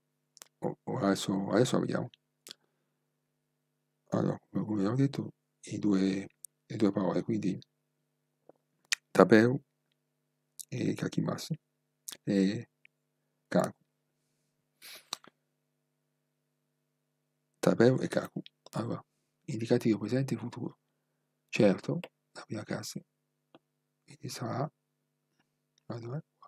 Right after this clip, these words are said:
Quello, ecco qua, Tabemasu. Quindi Tabemasu, la prima classe. Mentre la seconda classe sarà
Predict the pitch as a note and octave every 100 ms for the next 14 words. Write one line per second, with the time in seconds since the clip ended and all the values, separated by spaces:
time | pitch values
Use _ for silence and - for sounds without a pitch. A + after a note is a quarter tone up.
0 | _ _ _ _ _ - - A2+ D3 -
1 | _ _ _ _ - C3+ A#2 A#2 - -
2 | A#2+ G#2+ E2+ F2 - D#3+ _ _ _ _
3 | _ _ _ - - - G#2 G#2+ - B2
4 | F#3 - - _ _ _ _ _ - -
5 | - _ _ _ - F#2 F#2+ G2 - -
6 | _ _ _ _ _ _ _ _ _ -
7 | - - - C3 C#3 D3+ A2 A#2+ - E3+
8 | - _ _ _ _ _ _ _ _ _
9 | _ _ _ _ _ _ _ _ _ _
10 | _ - _ _ _ _ _ _ _ _
11 | _ _ _ - A2+ G2+